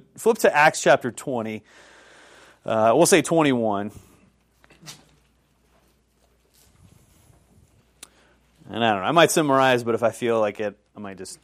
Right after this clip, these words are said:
stop and say, let's, let's read some of this. So, um, so Paul is ending his third missionary journey, and on his, is in Acts twenty-one,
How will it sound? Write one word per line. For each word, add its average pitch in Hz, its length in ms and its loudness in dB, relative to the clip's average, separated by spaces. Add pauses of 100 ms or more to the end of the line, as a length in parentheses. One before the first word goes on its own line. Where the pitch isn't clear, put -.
(220)
stop 107 440 -2
and 92 160 -12
say, 95 180 -12
let's, 104 280 -10
let's 110 200 -12
read 98 220 -12
some 90 160 -14
of 90 60 -18
this. 90 200 -18
So, 123 380 0 (460)
um, 127 420 6 (880)
so 180 180 4
Paul 254 360 6
is 175 340 6
ending 240 340 0
his 185 240 0
third 208 320 2
missionary 170 480 -4
journey, 113 540 -8 (340)
and 139 480 -4
on 202 300 -2
his, 160 320 -4
is 135 160 -8
in 135 340 -10
Acts 147 240 0
twenty-one, 110 640 -8